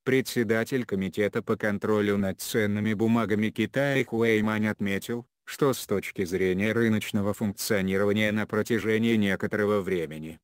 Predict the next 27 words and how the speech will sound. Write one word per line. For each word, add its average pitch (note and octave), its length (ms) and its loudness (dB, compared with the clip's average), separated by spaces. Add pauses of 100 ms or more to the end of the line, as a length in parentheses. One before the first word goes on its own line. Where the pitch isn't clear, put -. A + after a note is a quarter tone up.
(140)
рынок A#2 400 4
капитала F#2+ 500 0
уже F#2 260 0
постепенно G#2 800 0
ослабил A2+ 480 0
и A2+ 60 4
отразил A2 640 0
влияние G#2+ 540 2
от G#2 100 -8
китайско-американских G2+ 1500 -2
торгово-экономических G#2+ 1300 0
трений. D#2+ 540 -12
Это C#3 260 2
в - 80 -10
свою B2+ 300 2
очередь G#2+ 400 -2
свидетельствует G2+ 1000 -2
о A2 80 0
растущей G#2 580 -4
устойчивости A2 840 -2
и A#2 80 4
гибкости G#2+ 720 -2
рынка A2+ 420 -2
капитала. E2+ 680 -4 (180)
Вместе B2+ 640 0
с - 160 -6
этим, F2+ 420 -2